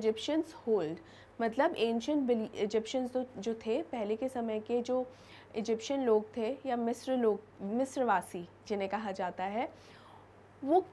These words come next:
क्या मान्यता रखते थे? बिलीफ का मतलब भरोसा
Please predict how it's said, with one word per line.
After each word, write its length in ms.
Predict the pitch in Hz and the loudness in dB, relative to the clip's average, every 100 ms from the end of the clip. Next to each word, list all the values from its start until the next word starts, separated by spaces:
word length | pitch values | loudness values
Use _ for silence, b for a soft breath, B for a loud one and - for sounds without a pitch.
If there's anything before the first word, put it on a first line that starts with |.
| - - - | -12 -20 4
क्या 220 | 339 381 | 8 10
मान्यता 480 | 415 262 226 202 202 | 8 6 6 2 2
रखते 300 | 180 165 185 | 0 -2 -6
थे? 120 | 185 | -6
बिलीफ 460 | 202 226 247 302 302 | -2 0 2 0 0
का 80 | 311 | -2
मतलब 340 | 269 269 320 | -2 0 0
भरोसा 500 | 233 202 180 - 170 | 0 -4 -6 -4 -6